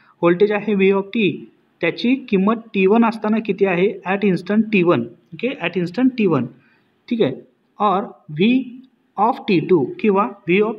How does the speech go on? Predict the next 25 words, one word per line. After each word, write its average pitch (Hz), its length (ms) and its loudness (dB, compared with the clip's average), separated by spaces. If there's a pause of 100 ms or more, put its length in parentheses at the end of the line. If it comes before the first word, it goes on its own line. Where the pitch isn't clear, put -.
T 170 100 0
two. 139 300 -4
इथे 156 160 -2
पहा, 190 320 -2 (180)
V 196 140 2
of 202 140 2 (120)
T 175 100 0
two, 214 220 0 (380)
time 196 220 0
टी 214 200 0
टू 214 180 2
असताना 214 360 0 (460)
V 190 100 2
of 220 100 2 (100)
T 220 100 0
टू 226 160 -2
किती 247 240 0
आहे? 214 200 -2 (560)
त्यावेळची 202 400 0
त्याची 190 260 0
instantaneous 190 640 0
value 170 220 0
आपण 170 200 -2
म्हणतो, 185 500 2 (580)
is 208 140 0